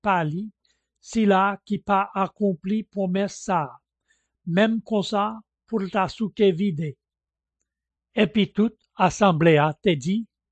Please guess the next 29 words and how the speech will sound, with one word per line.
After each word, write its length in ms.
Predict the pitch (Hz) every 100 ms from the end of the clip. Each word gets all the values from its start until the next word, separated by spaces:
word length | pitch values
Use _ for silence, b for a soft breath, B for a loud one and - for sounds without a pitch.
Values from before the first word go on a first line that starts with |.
| _ _ _ -
"Amèn." 540 | 190 170 175 147 123 _ _ _ _ _ _ _ -
Epi 240 | 185 190 185
yo 80 |
te 160 | 190 196
fè 240 | - 196 196
louranj 640 | 151 175 180 180 180 165
a 80 | 165
Seyè. 440 | - 175 165 156 113 _ _ _ _ _ _ _ _ _ -
Konsa 340 | 214 233 208 196 -
pèp 180 | 208 202
la 160 | 202 202 202 _
te 100 | 185
fè 200 | - 202 196
selon 400 | - 214 196 202
sa 260 | - 202 185 202 - -
yo 140 | 180
te 180 | 180 196 165
pwomèt 600 | _ 202 185 180 - -
yo. 80 | 131 _ _ _ _ _ _ _ _ _ _ _ _ _ _
Anplis, 520 | 202 185 - 262 240 - -
sote 400 | - - 202 208
nan 180 | 190 170
jou 200 | 147 180
sa, 160 | - 165 147 175 180 _ _ _ -
mwen 120 | 180
te 140 | 190 -
chwazi 540 | 214 196 185 196 220 -
kont 240 | 190 180
gouvènè 540 | 156 196 185 180 165